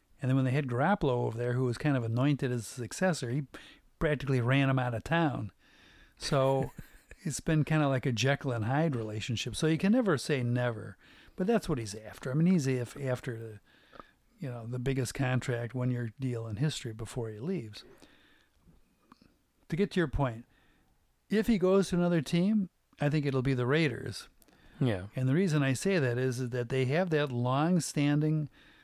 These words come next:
Speaker 1: history in, in management, and, and the players know this, of, of taking all these, uh, I don't wanna say rejects, but all of these,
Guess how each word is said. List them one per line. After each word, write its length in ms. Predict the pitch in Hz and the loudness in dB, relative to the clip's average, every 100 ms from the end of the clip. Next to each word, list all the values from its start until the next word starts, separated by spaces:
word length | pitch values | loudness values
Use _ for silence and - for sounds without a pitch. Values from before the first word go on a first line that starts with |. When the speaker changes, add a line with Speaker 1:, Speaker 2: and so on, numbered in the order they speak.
| _ | _
Speaker 1:
history 640 | - 165 - - 120 123 131 110 - _ _ _ | -2 -2 0 0 0 0 -4 -6 -16 _ _ _
in, 280 | 139 123 123 | -6 -4 -6
in 160 | 135 123 | -6 -4
management, 440 | 131 131 131 147 | -2 -2 2 4
and, 160 | 139 135 | 4 2
and 100 | 123 | 0
the 40 | |
players 440 | - 147 175 147 113 | 2 2 4 4 2
know 220 | 113 110 | -2 -2
this, 280 | 123 123 - - - - _ - | -4 -6 -10 -20 -20 -20 _ -4
of, 260 | 127 139 | -4 -2
of 260 | 156 139 - - _ _ - | -2 -2 -4 -20 _ _ -4
taking 340 | 139 151 139 | -2 2 2
all 240 | 131 147 | 4 2
these, 460 | 147 151 156 131 - - | 2 2 0 -4 -10 -10
uh, 300 | 131 127 123 | -10 -10 -4
I 40 | |
don't 100 | 160 | 2
wanna 100 | 208 | 2
say 100 | - | 2
rejects, 580 | 123 131 226 143 113 127 | 0 2 2 0 -2 -4
but 140 | - 123 | -2 0
all 220 | 143 151 | 2 0
of 80 | 139 | 0
these, 280 | 143 135 | -2 0